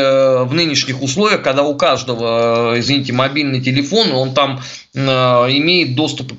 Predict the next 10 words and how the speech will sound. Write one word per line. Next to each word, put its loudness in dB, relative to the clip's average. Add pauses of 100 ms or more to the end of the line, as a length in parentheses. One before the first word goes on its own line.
к -4
информации. -2 (320)
Потому 0
что -2
именно 2
вот -4
на 0
правде 0
базируется -2
государство. -2